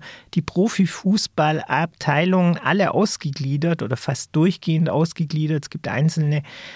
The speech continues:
einzelne Restanten, in denen der E V auch den Spielbetrieb hält.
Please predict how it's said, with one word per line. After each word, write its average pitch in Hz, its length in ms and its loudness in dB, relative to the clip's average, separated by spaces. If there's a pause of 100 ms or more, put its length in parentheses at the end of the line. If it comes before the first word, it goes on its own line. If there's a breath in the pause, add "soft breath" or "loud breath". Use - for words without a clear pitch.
(120)
einzelne 151 560 4
Restanten, 147 580 2
in 151 180 2
denen 151 520 2
der 139 460 -2
E 147 120 6
V 156 500 4
auch - 180 -2
den 147 200 2
Spielbetrieb 175 800 0
hält. 151 240 0